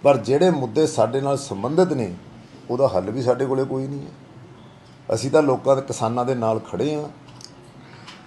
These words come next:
ਤੇ ਕਿਸਾਨਾਂ ਦੀ ਗੱਲ ਕੀਤੀ ਹੈ। ਜੇ ਦਿੱਲੀ ਦੇ ਵਿੱਚ ਸਾਢੇ ਸੱਤ ਸੌ ਕਿਸਾਨ ਸ਼ਹੀਦ ਹੋਇਆ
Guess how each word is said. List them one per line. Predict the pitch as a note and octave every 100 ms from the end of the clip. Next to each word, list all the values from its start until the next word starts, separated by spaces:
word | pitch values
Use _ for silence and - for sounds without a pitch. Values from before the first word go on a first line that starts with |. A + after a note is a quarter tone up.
| - B2+
ਤੇ | B2+
ਕਿਸਾਨਾਂ | C#3 B2+ A#2 A#2 B2+
ਦੀ | C3
ਗੱਲ | B2 A#2+
ਕੀਤੀ | - A2 F2+ B2 C3+
ਹੈ। | C3+ C3 - - - - G2
ਜੇ | F#2 A#2 C#3+
ਦਿੱਲੀ | A2 B2 B2 C3+
ਦੇ | C3+
ਵਿੱਚ | A#2+ A#2+ - - - - - - - -
ਸਾਢੇ | - - A#2 B2 E3 D3
ਸੱਤ | - B2 -
ਸੌ | - C3
ਕਿਸਾਨ | B2+ A2+ - A2 B2 A#2+
ਸ਼ਹੀਦ | - G#2+ A#2 G#2
ਹੋਇਆ | F#2+ A#2 A#2 F#2+